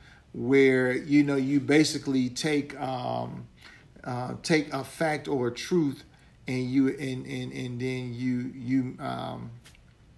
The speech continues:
you expose it or you introduce it. But it says that many are called,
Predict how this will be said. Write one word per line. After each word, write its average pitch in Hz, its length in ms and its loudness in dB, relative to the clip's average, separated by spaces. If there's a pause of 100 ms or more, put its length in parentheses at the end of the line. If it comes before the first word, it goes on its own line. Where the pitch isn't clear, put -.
(520)
you 131 460 0
expose 143 640 4
it 123 140 0
or 120 120 2
you 120 180 0
introduce 135 720 0
it. 123 180 -8 (380)
But 123 220 2
it 127 80 4
says 139 380 2
that 127 240 -6
many 147 720 -2
are 131 140 2
called, 120 760 -4